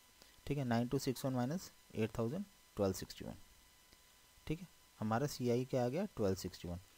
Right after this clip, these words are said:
लेकिन principal हमारा क्या है, आठ हज़ार, ठीक है, आठ हज़ार, जो कि original principle जो question में दिया गया है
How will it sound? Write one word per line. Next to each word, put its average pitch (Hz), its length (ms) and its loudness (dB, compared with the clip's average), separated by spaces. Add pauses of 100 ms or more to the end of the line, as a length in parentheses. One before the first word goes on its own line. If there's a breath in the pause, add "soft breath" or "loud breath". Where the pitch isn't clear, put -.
(180)
लेकिन 120 220 0
principal 131 480 0
हमारा 127 220 0
क्या 151 140 -2
है, 180 120 -2
आठ 95 260 2
हज़ार, 90 220 -2 (580)
ठीक 151 140 -2
है, 113 120 -4 (400)
आठ 101 240 2
हज़ार, 95 300 -2 (880 loud breath)
जो 120 140 2
कि 220 200 0 (100)
original 127 400 6
principle 123 520 2
जो 120 120 2
question 117 360 0
में 143 140 0
दिया 101 240 4
गया 98 160 2
है 117 160 -2